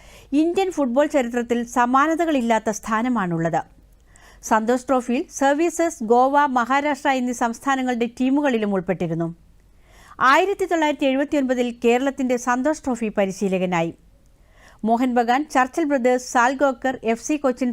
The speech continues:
തുടങ്ങി നിരവധി പ്രൊഫഷണൽ ക്ലബ്ബുകളിലും പരിശീലകനായി സേവനമനുഷ്ഠിച്ചിട്ടുണ്ട്. ഫുട്ബോൾ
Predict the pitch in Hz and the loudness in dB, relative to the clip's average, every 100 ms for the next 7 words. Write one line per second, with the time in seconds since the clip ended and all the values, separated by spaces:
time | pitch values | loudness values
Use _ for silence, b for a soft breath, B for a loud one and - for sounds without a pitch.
0 | 233 214 214 277 - B B B 269 294 | 0 0 0 -2 -6 B B B 0 4
1 | 330 349 339 339 311 254 277 320 320 285 | 4 4 2 -2 -2 -2 -2 -2 -2 0
2 | 233 262 247 220 269 - 254 254 247 302 | 0 2 2 0 -4 0 2 2 0 0
3 | 311 294 233 180 165 247 226 226 208 196 | 2 0 0 -2 -2 0 2 2 0 -2
4 | - 202 196 190 175 160 - _ _ _ | -4 -8 -6 -4 -2 -4 -6 _ _ _
5 | - b b b b b b - 330 269 | -20 b b b b b b 0 0 2
6 | 339 | 2